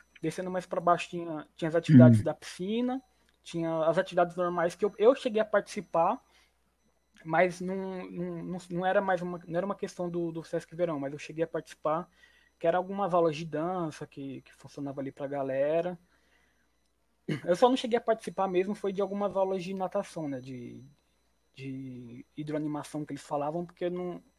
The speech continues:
Speaker 1: não, eu não tive a oportunidade, mas eu desenvolvi bastante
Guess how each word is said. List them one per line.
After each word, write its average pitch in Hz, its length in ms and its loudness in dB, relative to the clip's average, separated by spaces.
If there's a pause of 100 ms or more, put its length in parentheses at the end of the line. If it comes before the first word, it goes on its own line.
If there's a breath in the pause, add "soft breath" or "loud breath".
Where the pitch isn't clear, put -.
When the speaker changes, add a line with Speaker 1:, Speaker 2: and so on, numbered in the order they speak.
(840)
Speaker 1:
não, 160 380 -6
eu 147 80 -4
não 165 100 -2
tive 170 220 -6
a - 20 2
oportunidade, 170 720 0
mas 143 180 -6
eu 165 80 -2
desenvolvi 175 380 -4
bastante 196 720 -4